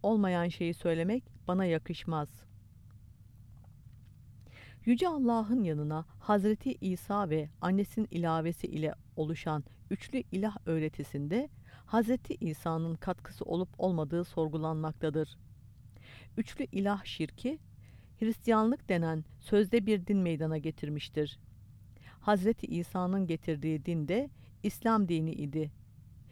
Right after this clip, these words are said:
İşte doğrudan Hazreti İsa'yı Tanrı görmeleri, Hazreti İsa'yı üçlü ilah inancının içine yerleştirmeleri,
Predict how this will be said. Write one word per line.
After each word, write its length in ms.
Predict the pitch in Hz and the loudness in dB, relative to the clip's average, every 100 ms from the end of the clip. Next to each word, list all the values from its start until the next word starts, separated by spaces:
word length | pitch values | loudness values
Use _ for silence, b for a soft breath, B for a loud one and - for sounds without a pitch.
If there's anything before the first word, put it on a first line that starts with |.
| B B - | B B -6
İşte 420 | 196 - - 254 b b - | -6 0 2 2 b b 0
doğrudan 580 | 220 208 196 175 196 277 | 4 6 6 4 2 2
Hazreti 640 | - - - 202 208 262 - | -4 -4 2 2 2 0 -2
İsa'yı 580 | - 180 - 170 170 170 | -4 -4 0 0 0 -2
Tanrı 320 | - 170 175 | -2 -2 0
görmeleri, 720 | 160 156 156 147 147 190 294 - B B | 0 0 -2 -2 0 0 0 -6 B B
Hazreti 480 | - 196 196 208 - | 2 4 2 0 -2
İsa'yı 580 | 165 175 - 165 165 170 | -2 -2 -2 0 0 -2
üçlü 280 | 180 - 196 | -6 -6 -4
ilah 340 | 170 180 196 - | -2 -2 -2 -4
inancının 560 | 175 165 160 160 185 - | -2 -2 -2 -2 -4 -4
içine 280 | - - | -8 -4
yerleştirmeleri, 1040 | 175 160 151 147 - 143 147 143 143 175 | -2 0 -2 -4 -6 -6 -6 -4 -2 -2